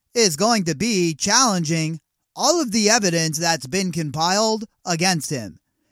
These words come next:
And that evidence includes the upcoming testimony that we're bound to get at the trial from Dylan Mortensen. Well, Bryan Kohberger's team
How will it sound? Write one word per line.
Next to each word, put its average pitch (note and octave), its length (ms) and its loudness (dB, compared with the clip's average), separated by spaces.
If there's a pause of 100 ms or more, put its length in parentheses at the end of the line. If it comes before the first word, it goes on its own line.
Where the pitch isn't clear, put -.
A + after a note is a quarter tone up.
And G3+ 140 -2
that F#3 160 2
evidence G#3 460 0
includes F#3+ 800 0
the F#3 180 2
upcoming F#3 580 0
testimony F3 760 -2 (300)
that G3 200 4
we're F#3 340 2
bound F3+ 380 0
to D#3+ 80 -2
get F3+ 220 0
at E3 100 -4
the D3 80 -4
trial D#3 540 -2 (200)
from G#3+ 440 0 (260)
Dylan F#3 300 2
Mortensen. E3+ 640 0 (540)
Well, E3+ 440 0 (180)
Bryan A3+ 320 0
Kohberger's F3 520 0
team G3 360 -2